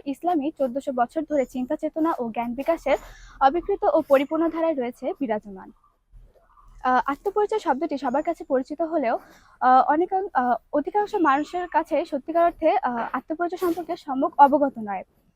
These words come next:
আহ, আমরা পারিপার্শ্বিক ব্যাপারে যতখানি না তৎপর, নিজেদের আত্মপরিচয়ের বেলায় ঠিক ততখানিই বেখবর। মানব জীবন ঠিক তখনই পরিপূর্ণভাবে বিকাশ লাভ করে, যখন মানুষ নিজেকে জানতে শুরু করে এবং আত্মপরিচয়ের ব্যাপারে আগ্রহী হয়ে ওঠে। নিজেকে উদ্ঘাটন করতে পারলেই ঠিক করে ফেলা যায়,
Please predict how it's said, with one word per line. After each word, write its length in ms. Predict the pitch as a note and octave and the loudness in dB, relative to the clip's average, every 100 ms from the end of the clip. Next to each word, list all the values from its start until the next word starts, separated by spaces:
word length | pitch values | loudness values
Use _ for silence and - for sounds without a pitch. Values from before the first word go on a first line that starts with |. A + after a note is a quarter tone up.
| _ _ | _ _
আহ, 160 | A3+ - | 2 2
আমরা 220 | D#4+ G#4 | 2 2
পারিপার্শ্বিক 500 | F4+ D4+ F#4 F4+ F#4 | 2 2 2 -2 -2
ব্যাপারে 280 | E4 F4+ F4 | -2 0 -2
যতখানি 380 | B3 D4 D#4+ F4 | -4 -6 -4 -2
না 80 | |
তৎপর, 360 | E4+ D#4+ - C4 | 0 -2 -2 -4
নিজেদের 320 | B3+ B3+ D4 | -4 -2 0
আত্মপরিচয়ের 600 | B3+ - C#4 D#4+ D#4+ F4 | 0 -2 -2 -2 2 2
বেলায় 220 | F4 D#4 A3+ | 2 0 -2
ঠিক 100 | B3 - | -8 -8
ততখানিই 440 | C4 C#4+ D#4 E4+ | -6 -2 0 2
বেখবর। 460 | B3 A3 A#3 G3+ A3 - - - D#4 | 0 -2 -8 -10 -10 -12 -20 -4 4
মানব 200 | E4 G#4+ - | 4 4 0
জীবন 180 | B4 B4 | -2 -2
ঠিক 100 | B4 - | -2 0
তখনই 300 | D4+ E4+ G4+ | 2 2 2
পরিপূর্ণভাবে 580 | D4 C4+ D4+ D#4+ E4+ E4+ | 2 2 0 0 2 0
বিকাশ 300 | A#3+ A#3+ B3 G#3+ | 0 -6 -6 -6
লাভ 100 | G#3 - | -8 -6
করে, 140 | G#3+ | -6
যখন 320 | B3+ C4 D#4 | -6 -2 0
মানুষ 300 | C#4 B3 C#4 - | 2 0 -4 -6
নিজেকে 280 | C4 C#4 D4 | -6 -2 0
জানতে 340 | A#3+ A#3 C4 | 2 0 -4
শুরু 180 | B3+ A3+ | -6 -8
করে 280 | G#3+ G3 F#3+ _ - _ - | -6 -8 -8 _ -20 _ -2
এবং 260 | E4 F4 G#4 | 2 4 4
আত্মপরিচয়ের 640 | C4+ - D#4+ E4 E4+ F4+ | -2 -2 -2 -2 2 2
ব্যাপারে 300 | E4 D#4+ C#4 | 2 0 0
আগ্রহী 420 | - C4+ B3 D4+ C4 | 2 0 0 -2 -2
হয়ে 200 | G#3+ G3+ | -6 -8
ওঠে। 280 | - G#3 G3+ _ _ _ _ _ _ - | -8 -8 -8 _ _ _ _ _ _ -2
নিজেকে 380 | C#4+ D#4 G#4 A4 | 2 4 4 4
উদ্ঘাটন 380 | G#4 F#4+ F#4+ G#4 | 2 0 -2 -2
করতে 200 | G4+ G#4 | -2 2
পারলেই 340 | G4 F4 B3 | 2 2 0
ঠিক 200 | - C4+ | -4 -4
করে 160 | D4+ D4+ | 0 2
ফেলা 260 | D#4 D4 | 2 0
যায়, 220 | C#4 A#3+ | 2 -2